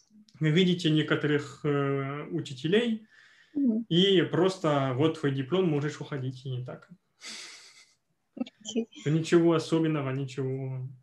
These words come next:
Speaker 2: Мгм.
Speaker 1: Да.
Speaker 2: Есть, э, город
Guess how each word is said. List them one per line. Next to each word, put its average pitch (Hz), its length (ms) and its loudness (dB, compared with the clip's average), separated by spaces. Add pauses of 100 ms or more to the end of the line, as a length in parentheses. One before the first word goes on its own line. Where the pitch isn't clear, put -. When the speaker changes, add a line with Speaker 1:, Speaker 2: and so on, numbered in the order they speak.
(260)
Speaker 2:
Мгм. 208 460 2 (920)
Speaker 1:
Да. 123 240 -6 (440)
Speaker 2:
Есть, 233 560 6
э, 208 200 6
город 240 500 8